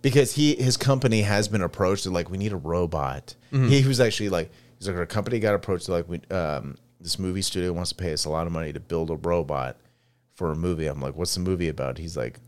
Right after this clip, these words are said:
Speaker 1: "The robot goes crazy and kills everybody."
Speaker 2: <laughs>
Speaker 1: I'm, I'm just like, I'm like, "Dude, just lean into that."
Speaker 2: Yeah.
Speaker 1: Because you know what I mean? You know what I mean? Like, you can make a lot of money off of fucking doing that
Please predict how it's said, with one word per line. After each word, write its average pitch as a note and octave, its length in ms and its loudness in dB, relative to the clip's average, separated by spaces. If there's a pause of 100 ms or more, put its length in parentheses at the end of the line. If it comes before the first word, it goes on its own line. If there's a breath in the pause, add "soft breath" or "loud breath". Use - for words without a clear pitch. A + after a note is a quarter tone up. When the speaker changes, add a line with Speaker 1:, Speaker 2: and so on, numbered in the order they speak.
Speaker 1:
"The D#2+ 100 -4
robot F2 380 2
goes F2+ 220 -2
crazy F2 360 -2
and E2+ 100 -6
kills E2+ 280 -4
everybody." B2 520 4
Speaker 2:
<laughs> E3 160 6
Speaker 1:
I'm, F#3+ 260 6 (120)
I'm F3+ 160 4
just D#3 160 6
like, D3+ 200 2 (460 loud breath)
I'm G#3 120 4
like, F3 180 6 (320 loud breath)
"Dude, G#3+ 220 4
just D#3 180 0
lean F#3 300 6
into G3+ 300 4
that." D2 280 0
Speaker 2:
Yeah. B2+ 220 6
Speaker 1:
Because A#2+ 280 6
you C#3+ 120 2
know D#3 100 6
what D#3+ 80 6
I D#3+ 40 6
mean? D#3+ 200 2
You C3+ 140 4
know D3 60 8
what D3 100 6
I - 20 2
mean? D3 220 2
Like, A2 220 4 (840 soft breath)
you C3+ 140 4
can F#3 160 4
make D#3 160 6
a C#3 80 6
lot A#2+ 240 6
of A2 60 2
money G#2+ 280 2
off G#2 240 2
of G2+ 120 -2
fucking G2+ 400 0
doing D3 300 4
that B1+ 280 -6